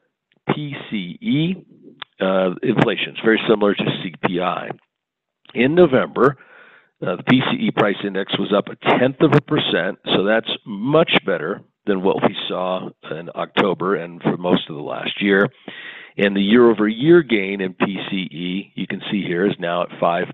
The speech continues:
point five percent, down from a high of seven percent just a few months ago. But what matters most is that thing that backs out food and energy costs because they're so volatile, and that is core P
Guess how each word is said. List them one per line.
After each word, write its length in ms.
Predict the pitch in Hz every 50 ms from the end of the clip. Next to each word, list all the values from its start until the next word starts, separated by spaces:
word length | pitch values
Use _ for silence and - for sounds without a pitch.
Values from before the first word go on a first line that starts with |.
| - -
point 300 | - 87 80 85 82 - - _ -
five 220 | - 80 78 85 - -
percent, 400 | - - - - 165 156 104 - _ _ _ _ - - - - - - - _ _ -
down 280 | 117 107 104 107 110 107
from 180 | - 143 131 123
a 80 | 113
high 380 | 95 98 87 82 82 82 90 - -
of 120 | - - - - - 135
seven 300 | 135 143 139 156 151 127
percent 560 | - 101 87 - - - 73 87 90 - -
just 220 | - 110 98 - -
a 100 | 82 -
few 120 | - -
months 260 | - - 73 71 - -
ago. 280 | 71 - - - - - - _ _ - - - - - - -
But 100 | 151 101
what 140 | 80 131 123
matters 320 | 127 135 147 151 151 - -
most 480 | 131 139 147 165 156 117 107 - - -
is 180 | 117 107 104 104
that 260 | 104 107 101 92 - _ _ - -
thing 240 | 135 135 139 135 123
that 200 | 113 - - -
backs 260 | 104 101 101 95 - - 110
out 140 | 95 90 82 - -
food 140 | 123 120 104
and 100 | 95 98
energy 300 | 101 110 113 107 - 90
costs 360 | - - 73 69 71 - - -
because 220 | 78 - - 82 71 -
they're 180 | 73 71 - -
so 140 | 107 85 78
volatile, 640 | 87 87 95 110 117 110 98 - - 60 50 - - _ _ _ - - - - - _
and 100 | 104 104
that 120 | 107 107 107
is 100 | 107 107 - - -
core 200 | - 131 135 131
P 240 | - - 104 95